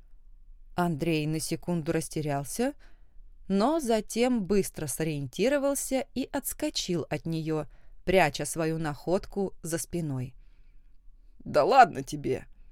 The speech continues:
Speaker 2: Не будь занудой! Она тебе все равно не нужна. Подари мне книгу или хотя бы дай прочитать, или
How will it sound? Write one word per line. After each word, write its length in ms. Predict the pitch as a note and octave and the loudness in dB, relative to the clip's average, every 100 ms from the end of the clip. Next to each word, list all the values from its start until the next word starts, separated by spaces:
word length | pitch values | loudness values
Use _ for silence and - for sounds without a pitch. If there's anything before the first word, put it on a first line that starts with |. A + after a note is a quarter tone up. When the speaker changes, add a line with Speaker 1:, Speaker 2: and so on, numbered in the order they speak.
| - - - | -20 -20 -14
Speaker 2:
Не 120 | D#3 | -8
будь 220 | D#3+ D4 C#4 | -4 -4 0
занудой! 640 | D4+ C#4 A3 C#3 - - - - - - - - | 0 2 0 0 -8 -16 -20 -20 -20 -20 -20 -8
Она 220 | E3+ - | -4 -2
тебе 360 | G3 - G#3+ G3 | -2 0 2 2
все 240 | - - | 0 4
равно 300 | F#3 A3+ B3 | 6 6 4
не 140 | F3 A#2+ | 2 0
нужна. 420 | A2+ E3 C3+ - - - - - - - - - - | -4 -4 -6 -8 -16 -20 -20 -20 -20 -20 -20 -20 -12
Подари 380 | - - A3 D4+ | -2 2 2 2
мне 260 | A#3+ G#3+ | 4 4
книгу 480 | - F#3 F3 C#3+ D3+ | 2 -2 -2 -2 -4
или 140 | D3+ | -2
хотя 340 | D#3+ - - A3+ | 0 -2 0 0
бы 340 | A3+ - - - | 2 0 -2 -6
дай 340 | D#3+ - - | 2 4 4
прочитать, 920 | - - G3+ - A#3 - - F#3 C#3 | 0 0 0 2 0 4 6 6 2
или 360 | E3 E3 - | -4 -2 -4